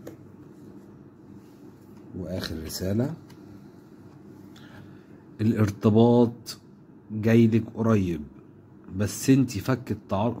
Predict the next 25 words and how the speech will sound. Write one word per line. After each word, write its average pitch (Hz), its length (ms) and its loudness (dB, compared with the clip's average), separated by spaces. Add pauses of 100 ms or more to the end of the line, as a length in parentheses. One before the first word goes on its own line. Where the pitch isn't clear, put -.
(100)
فك 175 360 2
التعلق 120 500 2
بالفكرة 98 520 -4
عشان 120 380 -4
تحصلي 139 400 -4
على 95 200 0
الارتباط. 92 680 -6 (600)
يعني 98 240 2
فك 165 340 2
التعلق 143 840 0
بالشريك 120 580 -4
ال-، 98 320 -2
السابق 117 920 0
أو 92 140 -6
بالعلاقة 87 420 -4
السابقة 104 600 -4
اللي 98 140 2
لم 104 200 4
تنتهي 107 500 0
بالنسبة 95 540 0
لك 120 240 0
رغم 101 180 0
انتهائها 104 460 -2
في 98 120 -8
الواقع، 113 480 -2